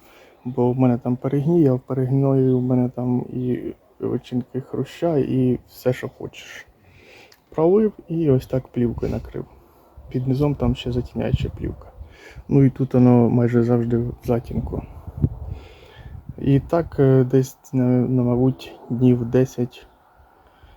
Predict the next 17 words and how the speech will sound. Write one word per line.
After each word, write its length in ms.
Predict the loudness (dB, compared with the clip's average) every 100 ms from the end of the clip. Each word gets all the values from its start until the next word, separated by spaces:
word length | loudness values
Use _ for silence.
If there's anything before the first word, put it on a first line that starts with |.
| _ _ _ _ -8
а 80 |
може 260 | -6 -4 -2
й 40 |
більше. 500 | 0 -2 -2 -2 -2 -2 _ _ _ _ _ _ -10
Ну, 120 | -6
днів 280 | 0 0 2
десять 300 | 0 -2 -6
точно 300 | -6 -6 -8
вона 140 | -6
буде 240 | -4 -6 -8
стояти. 480 | -6 -6 -6 -10 -18 _ _ _ -20 -20 _ _ -6
Днів 240 | 0 0 0
через 300 | -2 0 0
сім, 420 | -4 -6 0 0 -2 _ _ _ _ _ _ _ -20 _ -10
е, 380 | -4 -2 2 2
розкрию, 680 | 0 -4 0 2 2 2 -2 -12 _ -6
полью. 400 | -2 2 0